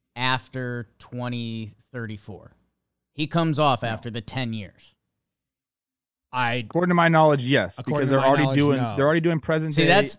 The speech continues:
Speaker 1: that's where,
Speaker 2: value
Speaker 1: that's
Speaker 2: now.
Speaker 1: where I think the miscommunication is, 'cause it's still listed as a ten-year contract.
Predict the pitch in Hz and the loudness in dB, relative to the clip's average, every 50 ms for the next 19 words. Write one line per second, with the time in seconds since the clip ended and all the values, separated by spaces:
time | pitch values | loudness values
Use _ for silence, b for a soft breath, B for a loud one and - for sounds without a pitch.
0 | _ 165 202 226 220 139 139 135 202 185 - - 123 175 208 226 208 185 170 - | _ 0 2 2 2 2 2 4 2 2 2 2 2 2 2 2 0 -2 -4 -2
1 | 233 202 170 160 165 165 147 143 147 151 151 139 - - 139 135 131 120 107 - | 0 0 0 0 -2 -6 -6 -6 -6 -6 -6 -8 -8 -8 -8 -8 -6 -8 -6 -4
2 | 185 190 156 - 131 117 104 - - 147 151 156 - - - 226 233 208 170 185 | -4 -4 -4 -4 -8 -10 -10 -8 -6 -6 -6 -6 -8 -4 0 0 0 0 0 -2
3 | 220 214 - 196 165 151 135 131 131 - _ - - 156 175 180 165 151 147 139 | -2 -2 -4 -6 -6 -6 -6 -6 -10 -10 _ -14 -10 -8 -6 -4 -4 -4 -4 -4
4 | 139 143 131 123 - - 185 233 247 156 - - - - - - _ _ _ | -4 -6 -6 -8 -10 -8 -6 -6 -6 -6 -8 -10 -16 -18 -18 -20 _ _ _